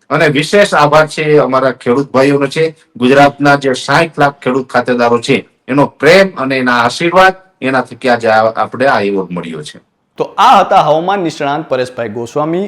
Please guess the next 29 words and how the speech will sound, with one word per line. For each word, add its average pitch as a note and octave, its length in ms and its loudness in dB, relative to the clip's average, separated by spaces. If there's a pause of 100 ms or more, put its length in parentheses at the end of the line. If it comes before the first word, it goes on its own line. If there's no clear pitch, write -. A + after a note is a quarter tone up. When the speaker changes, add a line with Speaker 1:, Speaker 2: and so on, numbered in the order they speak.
(120)
Speaker 2:
અને B2 160 -14
તેમને B2 480 -4 (100)
પોતાનો C#3 400 -4
આ B2 180 -12
એવોર્ડ D3+ 360 -2 (120)
ગુજરાતભરના C#3 920 -4
ખેડૂતોને D3+ 580 -4
માથે C3 400 -4
ચડાવ્યો E3+ 520 0
છે. F#3+ 460 -4 (180)
આપણે C4+ 280 2
હંમેશા G3 480 2
કોઈ E3+ 260 0
પણ G#3 200 -2
વ્યક્તિની C#3+ 580 -4
સફળતા F3 560 -4
તરફ C3+ 380 -6
જોતા D3 320 -2
હોઈએ B2+ 380 -2
છીએ, A2 340 -10 (300)
પરંતુ A3 500 2
એ F3 100 -2
સફળતાના D3 760 -4
શણગાર C#3 560 -2
પાછળ C3+ 420 -4
છુપાયેલા A#2+ 580 -10
જખમોને E3+ 640 -8
જોવાનું A#2+ 500 -10
કદાચ A2 380 -10